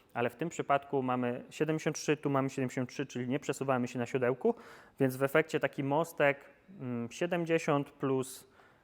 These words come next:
kiera może z mniejszym reachem byłaby odpowiednia dla rozmiaru L, przynajmniej dla mnie, bo jeżeli chodzi o podsiodłówkę, to praktycznie na tym samym poziomie by to stanęło. Ale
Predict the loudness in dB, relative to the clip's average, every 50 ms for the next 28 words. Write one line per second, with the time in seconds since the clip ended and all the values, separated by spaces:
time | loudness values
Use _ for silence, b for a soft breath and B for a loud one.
0 | b -18 -18 0 4 6 6 8 8 6 6 4 2 0 0 -2 -2 0 0 0
1 | -2 -2 -2 -2 -2 0 -2 -2 0 2 4 4 4 2 0 2 2 2 4 4
2 | 2 0 0 0 -2 -2 0 0 0 0 -2 -2 0 0 0 0 0 -2 -4 -2
3 | 0 0 2 0 0 0 2 2 4 4 2 0 -4 -2 0 0 2 2 0 0
4 | 2 4 4 4 4 4 2 2 4 2 2 2 0 2 2 2 2 4 4 4
5 | 4 4 4 0 0 0 0 0 -2 -2 0 -2 -2 -2 -2 -4 -6 -6 -8 -6
6 | -6 -4 -4 -4 -4 -4 -4 -2 0 0 0 0 -2 -4 B B B B B B
7 | 0 2 4 4 4 4 4 2 2 0 0 0 -2 0 0 0 0 2 0 0
8 | -2 -6 B B B B B B 8 8 10 10 8